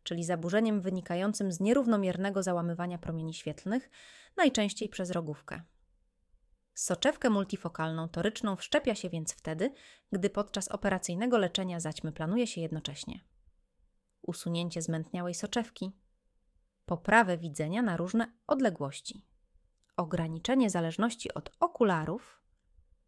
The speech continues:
korekcję astygmatyzmu rogówkowego. Warto wiedzieć: soczewka multifokalna toryczna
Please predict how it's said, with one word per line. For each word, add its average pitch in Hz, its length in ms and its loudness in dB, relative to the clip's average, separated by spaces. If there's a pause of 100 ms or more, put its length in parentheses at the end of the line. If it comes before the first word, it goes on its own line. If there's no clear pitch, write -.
korekcję - 680 0
astygmatyzmu 170 720 0
rogówkowego. 165 760 -4 (1080)
Warto 226 460 6
wiedzieć: - 560 -10 (1040)
soczewka - 560 2
multifokalna 208 800 4
toryczna 175 580 0